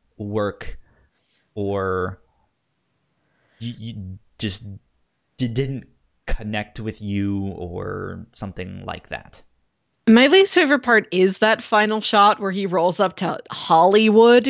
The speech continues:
Speaker 2: 'cause
Speaker 1: Mm-hmm.
Speaker 2: that's just too s-,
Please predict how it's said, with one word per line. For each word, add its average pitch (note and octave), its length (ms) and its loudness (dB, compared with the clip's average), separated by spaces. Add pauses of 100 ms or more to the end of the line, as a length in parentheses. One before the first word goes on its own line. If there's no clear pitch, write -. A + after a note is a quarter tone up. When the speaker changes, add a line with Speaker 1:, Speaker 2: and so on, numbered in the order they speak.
Speaker 2:
'cause F#3 220 0
Speaker 1:
Mm-hmm. A#2+ 80 -4
Speaker 2:
that's F#3 380 0
just - 500 -10 (880)
too C4+ 920 -2
s-, - 340 -2